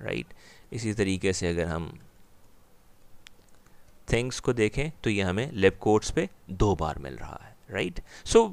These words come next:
uh, different words, different indexes में हमें different repetitions में नज़र आ रहे हैं। यहाँ पे जो हमने इस वक्त इंडेक्स बिल्ड किया हुआ है,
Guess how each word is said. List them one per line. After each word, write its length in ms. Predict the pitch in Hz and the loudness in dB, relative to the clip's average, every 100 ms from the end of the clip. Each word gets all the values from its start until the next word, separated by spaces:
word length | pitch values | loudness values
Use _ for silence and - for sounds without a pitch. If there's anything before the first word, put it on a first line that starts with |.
| - | -4
uh, 60 | 131 110 123 | -6 -4 6
different 420 | 151 - 202 165 | 8 10 8 8
words, 380 | 135 151 175 - - - - - | 8 8 6 -2 -12 -20 -14 0
different 420 | 127 135 156 139 | 2 2 2 2
indexes 500 | 120 104 - 135 120 | 4 4 4 0 0
में 160 | 127 143 - - 123 | -2 -4 -8 -10 -2
हमें 220 | 120 127 117 | 2 4 4
different 340 | 113 135 117 | 2 2 2
repetitions 560 | 98 101 107 98 120 120 | 2 2 0 -2 -2 -2
में 60 | |
नज़र 280 | 104 92 98 | 0 2 4
आ 140 | 90 92 | 4 4
रहे 120 | 98 | 2
हैं। 80 | 98 | 2
यहाँ 200 | 92 90 | 0 2
पे 100 | 95 | 2
जो 100 | 92 | 2
हमने 260 | 95 104 | 0 2
इस 160 | 98 - | 0 0
वक्त 160 | 98 | 0
इंडेक्स 360 | 95 87 90 - | 0 2 2 2
बिल्ड 180 | 95 87 | 0 0
किया 180 | 87 90 | 2 2
हुआ 160 | 92 | 4
है, 80 | 123 | 2